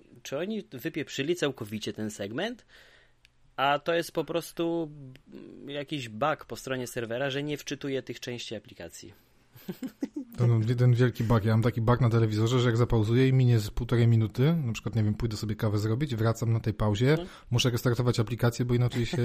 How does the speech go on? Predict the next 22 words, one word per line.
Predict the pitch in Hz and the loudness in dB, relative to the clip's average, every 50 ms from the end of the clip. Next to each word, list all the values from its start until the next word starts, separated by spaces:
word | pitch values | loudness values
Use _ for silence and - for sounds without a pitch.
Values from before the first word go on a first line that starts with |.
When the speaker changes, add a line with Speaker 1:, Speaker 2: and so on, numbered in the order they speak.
| 120 120 | 2 2
Speaker 2:
<laughs> | 120 - - | 0 -2 -2
frizuje | 131 123 117 127 127 123 123 123 | -2 0 2 4 6 6 6 6
ekran, | 120 - 113 101 95 98 104 | 4 4 2 0 0 0 0
więc | 113 120 - - | -2 -2 -2 -2
okej, | 151 135 - - 104 | -2 -2 0 0 0
spoko. | - - - 110 - - 92 - - - 135 - - 185 175 - - | 0 0 -2 -4 -4 -4 -8 -10 -8 -8 -8 -6 -4 -6 -6 -6 -6
<laughs> | - - - 175 160 151 - 143 | -6 0 6 8 8 8 8 6
Super, | - - - 175 160 147 131 120 127 - | 4 4 6 4 4 4 4 2 4 4
Speaker 1:
Okej. | 151 147 143 - | 2 -2 -4 -2
Speaker 2:
super | - - 190 196 196 190 170 | 6 8 8 10 10 10 8
usługa, | 151 143 - 160 160 131 123 117 | 8 8 6 6 4 4 4 4
świetnie | - - 185 180 - 156 | 4 4 2 4 4 6
zainwestowane | 160 151 139 135 - - 143 135 123 160 147 | 8 8 6 6 2 2 4 4 6 6 6
dwadzieścia | 131 113 151 131 - - 160 131 | 6 8 6 6 6 6 6 6
złotych | - 135 117 - 302 - - - - - - - - - - - 113 | 6 6 4 4 2 0 -2 -2 -4 -6 -6 -6 -6 -8 -4 0 2
miesięcznie. | 120 - - 123 107 - - - 98 - - - - - | 2 2 4 4 2 2 0 -2 -6 -6 -8 -10 0 4
Speaker 1:
A, | 175 180 151 127 | 6 6 6 6
no | 143 196 | 4 4
i | 202 | 2
jeszcze | 214 185 - 202 | 2 0 0 0
był | 185 196 175 | 0 2 4
Battlefield | 160 151 - 98 90 - 90 80 - - | 4 2 2 -2 -10 -12 -14 -16 -18 -20